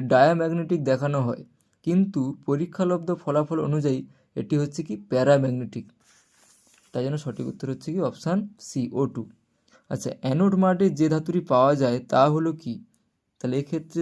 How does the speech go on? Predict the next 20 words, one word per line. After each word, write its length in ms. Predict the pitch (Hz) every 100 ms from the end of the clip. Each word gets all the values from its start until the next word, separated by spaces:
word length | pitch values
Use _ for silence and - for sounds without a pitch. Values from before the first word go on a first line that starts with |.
| 160
দামি 280 | 143 135 147
ধাতু 180 | 151 151
পাওয়া 140 | 151
যায়, 100 | 151
সেটা 140 | 147 151
হচ্ছে 160 | 151
কি 80 | 156
সোনা, 360 | - - 135 147
অপশান 360 | 143 123 - 143 123
বি 80 | 147
সঠিক 280 | 143 135 139
উত্তর। 300 | 135 - 151 - _ _ _ _ _ -
বারোটা 360 | 123 156 160 170
কী 100 | 175
বলছে 220 | 170 165
দেখো, 200 | 170 170
কোন 340 | 175 - 160 175
গ্যাসটি 500 | 143 135 147 - 165 131 139 - _ _ _
কীপযন্ত্রের 640 | 165 165 139 165 165 165 160
সাহায্যে 480 | 151 143 151 135 127